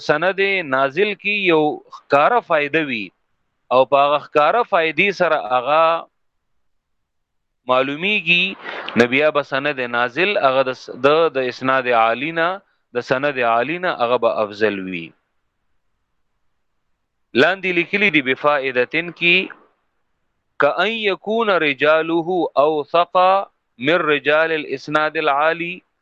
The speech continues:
چې کله د سند نازل داغي راویان دا ډیر ثقه وي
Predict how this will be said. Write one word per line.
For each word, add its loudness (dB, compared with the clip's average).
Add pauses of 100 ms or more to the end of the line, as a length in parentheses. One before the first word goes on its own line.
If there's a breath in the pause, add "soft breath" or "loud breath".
(500)
چې 0 (100)
کله 2
د -2
سند 0 (440)
نازل 0 (160)
داغي 2
راویان -2 (100)
دا 2
ډیر 0
ثقه -2
وي -6